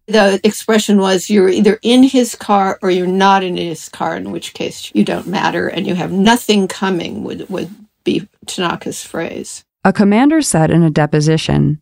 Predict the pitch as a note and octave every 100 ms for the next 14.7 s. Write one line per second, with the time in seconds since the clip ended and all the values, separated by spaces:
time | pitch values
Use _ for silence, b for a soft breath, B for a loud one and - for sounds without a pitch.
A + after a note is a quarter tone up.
0 | - D#3+ D#3+ - - G#3+ C4+ A#3 A#3+ F3+
1 | D3+ C#3+ D#3 - D3+ C#3+ - D3+ D3 D3+
2 | C#3+ - A3+ A3 A3+ - G#3 E3 D#3 -
3 | C#3+ C3 - - _ - F#3 F3+ F#3+ F3
4 | - - C4+ C#4 B3+ B3 G#3 D#3+ C#3+ D3
5 | D3+ D#3 - _ _ - F3+ F#3 E3 E3+
6 | F3+ - D#3+ D3+ - F3 D#3+ D3+ C#3+ -
7 | D#3+ D3+ - - D3 C#3+ - b b b
8 | - F#3+ A3 A3 G#3+ G3+ E3 C#3+ D#3+ D3+
9 | - C#3+ D3 - C3 C3+ C3 - E3 D#3
10 | - E3+ D#3+ C#3+ - D3 D3+ D3 D3 -
11 | _ _ b b b b b - G#3+ A3+
12 | C4 C#4 C4 F#3 F#3+ B3 - B3 F#3+ E3+
13 | D#3+ D#3 D#3 D3+ - D#3 C#3+ - D3+ D3+
14 | - D3+ - D3+ C#3+ -